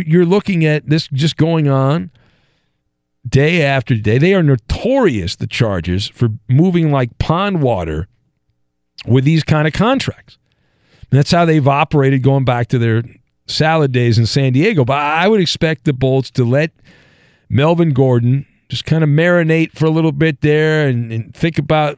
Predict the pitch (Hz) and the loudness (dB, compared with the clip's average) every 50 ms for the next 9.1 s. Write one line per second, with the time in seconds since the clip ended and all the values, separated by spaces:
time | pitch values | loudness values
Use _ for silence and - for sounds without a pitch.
0 | _ _ _ - 135 147 160 160 160 160 156 147 143 139 135 151 160 160 156 151 | _ _ _ -4 -2 0 2 2 2 0 0 0 0 0 2 2 2 2 2 2
1 | 147 143 135 127 120 117 107 135 170 185 190 175 143 156 160 156 156 156 151 147 | 2 2 2 0 0 0 0 2 2 2 2 2 0 0 0 0 0 0 0 0
2 | 139 127 120 117 120 120 120 120 120 117 113 - - - 170 180 180 147 127 151 | 0 0 0 -2 -2 -4 -4 -2 -2 -2 -4 -4 -2 0 0 0 0 0 -2 -2
3 | 151 156 151 147 139 139 135 123 113 127 143 156 - - 147 131 - - 180 214 | -2 0 0 0 0 -2 -4 -4 -2 -2 -2 -2 -2 -4 -6 -6 -4 -4 -4 -2
4 | 247 262 - - 139 117 117 123 - - - - - - - _ - - - - | -2 -2 -2 -2 -2 -2 -2 -4 -6 -8 -20 -20 -20 -20 -20 _ -10 -8 -4 -2
5 | 208 254 277 262 240 220 151 - - 170 165 160 160 160 156 160 185 208 208 - | 0 0 0 0 0 -2 -2 -2 0 0 0 2 0 0 0 0 0 0 -2 -2
6 | - 143 - 160 151 143 135 - 147 165 170 139 160 147 135 143 139 131 127 - | -4 -4 -2 0 -2 0 -2 -2 0 0 0 -2 0 0 0 0 2 0 -2 -4
7 | - - 185 214 202 185 180 165 160 147 - _ _ _ _ _ _ _ _ _ | -2 -4 -4 -2 -2 -2 -2 -2 -4 -4 -8 _ _ _ _ _ _ _ _ _
8 | _ _ - 139 127 147 185 196 196 170 139 165 156 147 135 131 135 131 127 127 | _ _ -2 0 2 2 2 2 2 2 2 2 0 0 0 0 2 2 0 0
9 | 127 | -4